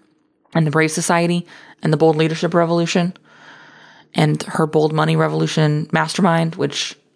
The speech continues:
I was in last year and I'm in this year and I will be in again next year. So if you need support,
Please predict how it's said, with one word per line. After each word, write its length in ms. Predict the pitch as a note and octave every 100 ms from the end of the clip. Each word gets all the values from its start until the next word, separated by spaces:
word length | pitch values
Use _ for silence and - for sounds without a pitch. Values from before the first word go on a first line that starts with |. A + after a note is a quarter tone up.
| _ _ _
I 100 | E3
was 140 | D#3 D#3+
in 80 |
last 320 | D#3+ E3+ - F3+
year 260 | E3+ D#3+ -
and 120 | D#3
I'm 120 | D#3
in 140 | D#3+
this 200 | D#3 D#3
year 280 | E3 E3 E3 - - -
and 120 | D3+
I 60 | D#3
will 100 | D3
be 160 | D3+
in 60 | D#3
again 240 | D3+ D#3
next 300 | D#3+ D#3+ -
year. 300 | E3+ E3+ E3+ _ _ _ _ _ _ _ _ _ _ _
So 120 | -
if 100 | F#3+
you 80 | G#3+
need 220 | G3 G3+
support, 580 | G3+ - F3 F#3+ A3+ _